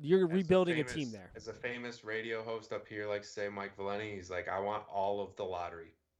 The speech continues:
Speaker 2: picks
Speaker 1: Yeah.
Speaker 2: or all of the lottery tickets. I want as many lottery tickets as I can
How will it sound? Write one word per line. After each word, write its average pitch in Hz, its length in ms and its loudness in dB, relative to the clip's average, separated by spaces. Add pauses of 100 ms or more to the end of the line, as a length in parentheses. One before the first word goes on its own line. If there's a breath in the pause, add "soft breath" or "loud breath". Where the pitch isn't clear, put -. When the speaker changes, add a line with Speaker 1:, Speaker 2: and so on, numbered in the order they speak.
(160)
Speaker 2:
picks - 380 -12 (300 loud breath)
Speaker 1:
Yeah. - 180 0
Speaker 2:
or 101 200 0 (140)
all 117 260 2
of 123 160 -4
the 127 80 0
lottery 104 400 0
tickets. - 500 -18
I 98 100 -4
want 113 240 -2
as 104 120 -8
many 110 320 -6
lottery 104 440 -4
tickets 104 400 -14
as 92 100 -14
I 90 120 -8
can 90 140 -16